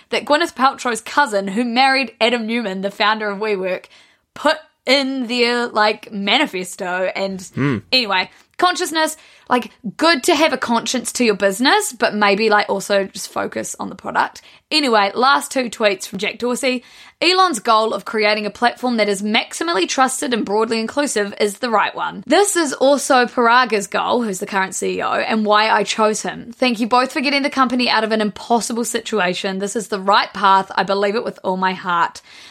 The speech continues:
Speaker 1: I'm so happy Twitter will continue to serve the public conversation around the world and into the stars." Meanwhile, Elon Musk was tweeting, like, some bullshit about Bill Gates and how to lose a boner fast and, like, <laughs> photos. Like, I'm sorry.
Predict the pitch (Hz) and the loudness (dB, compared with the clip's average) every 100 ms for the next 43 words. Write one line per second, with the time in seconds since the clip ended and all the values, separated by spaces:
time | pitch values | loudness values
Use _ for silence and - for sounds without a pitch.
0 | - 254 254 - 311 311 277 269 262 - | -4 0 0 0 2 4 2 0 -2 -2
1 | 226 226 220 226 208 214 208 202 226 208 | -2 -2 -2 -2 -2 -2 -2 -2 -2 -2
2 | - 185 202 190 190 196 196 190 185 180 | -4 -2 -2 -2 -4 -4 -4 -2 -2 -2
3 | 190 185 - 180 254 254 240 190 185 190 | -4 -4 -4 0 2 2 0 2 4 4
4 | 190 - 180 180 - 196 196 202 202 202 | 2 -2 -4 -4 -6 -4 -2 -2 -4 -8
5 | 196 - - - 214 190 208 208 185 - | -8 -12 -14 -6 0 4 6 6 4 0
6 | - 190 - - _ _ _ _ _ _ | -10 -12 -12 -14 _ _ _ _ _ _
7 | _ _ _ _ - 269 311 277 240 226 | _ _ _ _ -4 0 2 4 4 4
8 | - 240 226 220 214 214 - 202 - 214 | 2 2 2 4 2 2 -2 -6 -2 -2
9 | 196 202 196 196 - 196 190 190 - 202 | 0 0 0 -4 0 2 2 0 -2 0
10 | 190 185 190 180 190 190 185 180 180 - | 0 -2 -2 -2 -4 -4 2 4 4 2
11 | - 185 _ 202 196 185 190 180 180 - | -8 -14 _ 2 2 2 0 0 0 -4
12 | 190 190 190 190 190 185 180 185 202 185 | -6 0 0 0 -2 -2 -2 -4 -2 -2
13 | 185 175 - 180 180 196 - - 190 196 | -2 -6 -4 0 2 0 -4 -12 -8 -4
14 | 180 - - 233 202 180 - 320 - 311 | -4 -4 -4 0 0 -4 -4 -4 0 -2
15 | 285 330 320 320 302 - 247 220 196 190 | -2 -2 -2 -4 -10 -2 2 2 0 -6